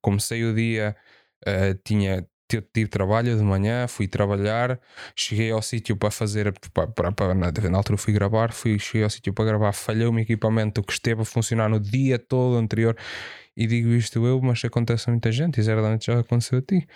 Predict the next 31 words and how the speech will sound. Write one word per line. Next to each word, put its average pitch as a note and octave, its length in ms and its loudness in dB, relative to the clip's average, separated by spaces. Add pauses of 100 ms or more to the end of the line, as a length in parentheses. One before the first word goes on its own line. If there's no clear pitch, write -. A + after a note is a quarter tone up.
(180)
que A2+ 80 0
é A2 40 2
um A2 40 2
gajo A#2 160 2
chega C#3+ 320 -2
para C#3+ 120 0
fazeres A#2+ 340 0
o A2+ 40 0
teu A#2+ 140 -2
trabalho A#2+ 300 2
normal A2+ 340 2
com G#2+ 120 0
coisas G2+ 300 0
que - 120 -12
funcionaram A2 640 0
sempre, C3 400 -2
estão A2 200 -2
sempre B2+ 280 -4
a A2+ 40 0
funcionar, A2+ 460 0
tra-, A#2 160 -4 (580)
no C3+ 100 0
dia C#3 160 2
anterior B2 260 0
estiveste B2+ 400 0
a A#2+ 40 0
funcionar, A#2 360 0
não A2+ 60 0
tiveram A#2+ 300 2
nada A#2 120 2
contra, C3+ 300 -4